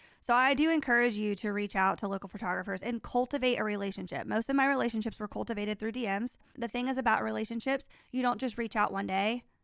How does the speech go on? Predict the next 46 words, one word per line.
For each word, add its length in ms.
and 140
then 80
you 80
don't 100
reach 140
out 140
again. 300
Like, 140
you 80
gotta 200
ha-, 180
you 120
have 200
to, 100
like, 200
again, 320
cultivate 520
that. 300
It 120
doesn't 240
happen 300
overnight, 440
just 160
like 140
nothing 340
else 300
good 260
happens 420
overnight. 400
All 80
right, 160
locations. 720
Locations 560
can 160
be 120
slightly 960
tricky. 420
There 140
should 280
be 120
some 260
that 80
are 80
sacred 480
to 120
you, 400